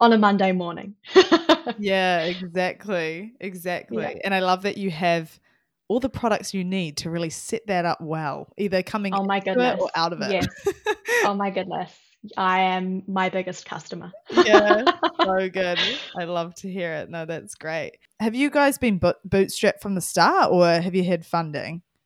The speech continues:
Speaker 1: We're bootstrapped from day one. I'm quite proud of that, actually. I think there is definitely, particularly in the New Zealand ecosystem, a celebration around kind of how much money you've raised.
Speaker 2: Mm.
Speaker 1: And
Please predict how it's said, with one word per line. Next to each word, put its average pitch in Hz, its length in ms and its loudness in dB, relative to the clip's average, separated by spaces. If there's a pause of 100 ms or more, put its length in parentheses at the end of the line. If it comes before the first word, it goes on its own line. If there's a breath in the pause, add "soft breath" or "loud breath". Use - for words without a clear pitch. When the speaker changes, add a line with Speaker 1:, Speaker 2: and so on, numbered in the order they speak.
(720)
Speaker 1:
We're 208 200 -2
bootstrapped 196 640 0
from 214 220 -4
day 190 180 -2
one. 180 360 -6 (120)
I'm 269 140 6
quite 403 260 0
proud 214 200 2
of 208 120 -4
that, 185 120 -2
actually. 202 460 -4
I 254 120 -2
think 214 440 -4 (420 loud breath)
there 208 240 6
is 196 200 0
definitely, 190 1080 -4 (380 soft breath)
particularly 294 460 0
in 208 140 0
the 196 80 -2
New 190 160 -2
Zealand 175 360 -6
ecosystem, 180 800 -6
a - 40 -10
celebration 180 1120 -4
around 165 640 -6 (320)
kind 190 120 -8
of 170 80 -10
how 175 200 -4
much - 380 -8
money 175 540 -8
you've 180 260 -8
raised. 240 680 -6 (240 soft breath)
Speaker 2:
Mm. 175 480 -10
Speaker 1:
And 202 640 0